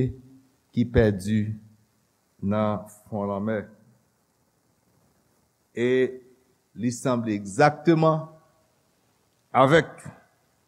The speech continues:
yon moun ki te fè pwofesyon ke l t ap mache ak Jezi, ki te fè pwofesyon de fwa, e moun sa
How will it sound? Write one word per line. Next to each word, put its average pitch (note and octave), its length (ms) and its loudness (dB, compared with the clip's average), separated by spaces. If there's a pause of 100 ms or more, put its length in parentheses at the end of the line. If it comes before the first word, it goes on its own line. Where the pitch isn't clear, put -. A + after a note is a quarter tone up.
(400)
yon F3 200 8
moun A#3 280 8 (1400)
ki A#2 160 -10
te C#3 140 2
fè C3 180 4 (140)
pwofesyon C#3+ 840 -2 (1120)
ke A#2+ 80 -4
l A#2 80 -4
t A#2+ 140 2
ap - 180 -2
mache A#2 480 0
ak F#2 160 -2
Jezi, A#2+ 460 -4 (1120)
ki C3+ 80 -6
te F3 160 8
fè F3+ 240 6
pwofesyon F3+ 720 6
de F3+ 80 10
fwa, F#3+ 460 6 (1300)
e A#2 160 2
moun D3+ 240 4
sa C#3+ 300 2